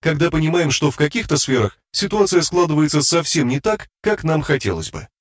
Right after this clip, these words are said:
Мы до последнего прячемся в своей зоне психологического комфорта, насколько бы разрушительной для нас она ни была. Между тем, единственный способ выбраться из нее,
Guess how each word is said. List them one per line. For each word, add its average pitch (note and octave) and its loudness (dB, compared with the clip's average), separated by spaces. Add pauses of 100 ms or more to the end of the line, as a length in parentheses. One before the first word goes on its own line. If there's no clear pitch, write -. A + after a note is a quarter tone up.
(280)
Мы B2+ 2
до G#2 0
последнего A2 2
прячемся A#2 0
в - -4
своей A#2 0
зоне C3 0
психологического C3+ 0
комфорта, D#3+ -2 (220)
насколько C#3+ 0
бы C3 2
разрушительной C#3+ 0
для A2+ 0
нас F3 0
она B2+ 0
ни B2+ -2
была. F2 -6 (540)
Между C#3 0
тем, G#3 0
единственный C#3 0
способ D3+ 0
выбраться A2 0
из C3 0
нее, D3+ 0